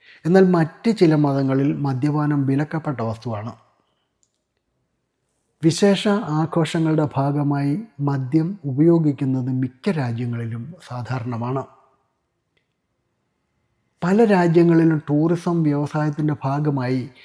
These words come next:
വിനോദസഞ്ചാര കേന്ദ്രങ്ങളിൽ മദ്യം, ബിയർ, വൈൻ തുടങ്ങിയവയൊക്കെ ലഭ്യമാക്കിയിട്ടുണ്ട്. ഇന്ത്യയിൽ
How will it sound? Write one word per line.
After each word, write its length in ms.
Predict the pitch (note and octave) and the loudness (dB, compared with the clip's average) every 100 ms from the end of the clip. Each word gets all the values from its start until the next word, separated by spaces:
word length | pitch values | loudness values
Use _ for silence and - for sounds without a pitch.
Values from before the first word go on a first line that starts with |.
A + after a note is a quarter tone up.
| - - | -20 -4
വിനോദസഞ്ചാര 1000 | C#3 D3 D#3+ E3 E3+ E3 C#3 C3+ D3 D3 | 0 2 2 0 -2 -2 -4 -2 -2 -2
കേന്ദ്രങ്ങളിൽ 640 | - C3 B2+ C3+ C3 C3+ | -4 -6 -4 -4 -2 -2
മദ്യം, 560 | B2+ C3 B2 C3 C#3+ C#3 | -2 -4 -4 -4 -4 -2
ബിയർ, 300 | C3 C#3 C3 C3 | -2 -2 -4 -6
വൈൻ 340 | C3+ C#3 D3 - _ _ _ _ _ _ _ - | -6 -4 -6 -8 _ _ _ _ _ _ _ -4
തുടങ്ങിയവയൊക്കെ 840 | D3 D3+ D3+ D3 C#3+ - E3+ E3+ C3+ | 0 2 2 2 0 -2 -6 -6 -6
ലഭ്യമാക്കിയിട്ടുണ്ട്. 1040 | B2+ - B2+ A#2 A#2+ A#2 B2 A#2+ B2 _ _ _ _ _ _ _ _ - | -6 -4 -4 -4 -4 -4 -4 -4 -8 _ _ _ _ _ _ _ _ -6
ഇന്ത്യയിൽ 360 | D#3+ F3+ G3+ | 0 2 2